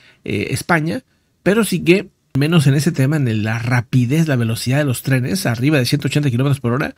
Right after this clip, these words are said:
son básicamente los únicos países que tienen trenes verdaderamente rápidos. Y hacia Europa del Este es donde se presentan los, eh, trenes más, eh, lentos. También impresionante las imágenes de Austria. Esto así ama-, así amaneció. Por la mañana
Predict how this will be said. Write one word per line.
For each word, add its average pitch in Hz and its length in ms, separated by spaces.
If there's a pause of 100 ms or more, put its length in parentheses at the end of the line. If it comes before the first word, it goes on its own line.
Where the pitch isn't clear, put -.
son 156 260
básicamente 156 440
los 123 160
únicos 147 300
países 143 500
que 113 120
tienen 139 600
trenes 139 400
verdaderamente 131 800
rápidos. 127 920
Y 135 100
hacia 175 380
Europa 143 560
del 127 180
Este 233 300
es 151 60
donde 131 200
se 107 120
presentan 139 580 (320)
los, 139 340
eh, 113 160
trenes 127 520
más, 123 380
eh, 107 140
lentos. 139 640 (100)
También 233 300
impresionante 190 800
las 123 220
imágenes 143 760
de 120 200
Austria. 170 600
Esto 139 380
así 120 420
ama-, 117 360
así 123 260
amaneció. 185 440
Por 123 160
la 120 60
mañana 147 500